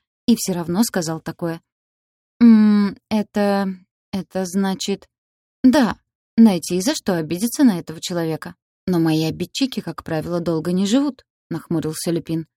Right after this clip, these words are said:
Бифтон невольно сглотнул, ощущая огромный камень ответственности,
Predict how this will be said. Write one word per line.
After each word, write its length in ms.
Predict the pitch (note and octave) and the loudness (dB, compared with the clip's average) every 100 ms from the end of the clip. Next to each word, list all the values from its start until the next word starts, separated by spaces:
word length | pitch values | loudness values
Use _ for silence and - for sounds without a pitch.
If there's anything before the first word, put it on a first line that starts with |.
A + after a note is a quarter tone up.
| _ _ - | _ _ -4
Бифтон 560 | F#3+ E3 C#3 - A3+ C4 | -2 0 -4 2 6 6
невольно 400 | B3+ E3+ F3 G3+ | 6 2 -2 0
сглотнул, 580 | G3+ B3+ C4 E3+ D#3+ _ | 0 0 -2 -6 -6 _
ощущая 540 | F3 - - E3+ D#3+ | -10 -8 -8 -8 -8
огромный 440 | D#3 E3+ F3+ E3+ D#3+ | -8 -4 -2 -2 -4
камень 360 | E3+ E3 D#3+ | -6 -4 -4
ответственности, 720 | D#3 F3+ G3+ - F#3+ F3+ F3 | -6 -6 -6 -4 -6 -6 -8